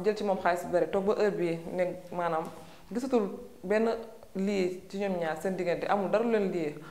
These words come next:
moom loolu da koy metti, ndax loolu nekk na lu koy bett. Maanaam mbër ba nag da koo bett, waaye ca kañ jëm nag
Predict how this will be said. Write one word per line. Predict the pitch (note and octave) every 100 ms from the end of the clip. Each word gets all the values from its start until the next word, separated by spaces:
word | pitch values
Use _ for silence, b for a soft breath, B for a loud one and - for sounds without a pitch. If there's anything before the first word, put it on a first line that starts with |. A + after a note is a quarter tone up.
| B
moom | F#3 F#3+
loolu | F3+
da | E3+
koy | E3+ E3+
metti, | E3 D#3 - D#3+
ndax | F3+
loolu | F3+ F3
nekk | F3
na | F3
lu | E3
koy | D#3+ D#3
bett. | D#3+ D#3+ - -
Maanaam | F3+ F3+ F3+
mbër | G3+
ba | F#3
nag | E3 F3+ - B B B
da | -
koo | G#3+ A3
bett, | F3+ F3+ - -
waaye | G3 G#3+ A3
ca | A3
kañ | B3+ B3
jëm | A3 G3
nag | F3+